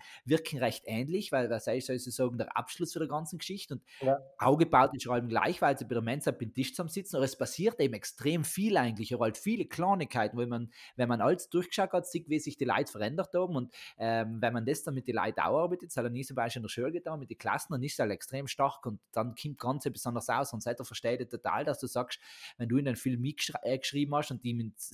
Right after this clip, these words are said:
Speaker 1: in dritten, vierten Mal gesehen hast, dass er dann noch einmal mehr Wert kriegt und eben gerade in der eigenen Lebenslage gibt er mal halt etwas anderes auch wieder mit.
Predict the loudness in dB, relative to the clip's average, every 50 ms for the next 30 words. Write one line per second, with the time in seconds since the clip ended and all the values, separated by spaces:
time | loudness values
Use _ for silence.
0 | -8 -6 -6 2 2 2 2 2 -2 -4 0 2 2 2 2 0 0 -2 -2 0
1 | 0 0 0 0 0 -2 -2 -2 -2 0 -2 -2 0 2 4 6 6 6 6 4
2 | 2 2 2 2 2 0 0 0 -2 -4 -4 -8 _ -4 -4 -4 -2 -6 -6 -6
3 | -10 _ -20 -20 -10 -2 0 0 0 2 2 0 2 2 2 2 2 4 4 6
4 | 6 4 4 4 4 4 4 4 0 -2 2 4 4 4 4 4 0 2 2 2
5 | 2 2 2 0 0 0 -4 -4 -4 -4 -4 -4 -4 -4 -2 -2 -2 -2 -4 -6
6 | -8 -8 -10 -10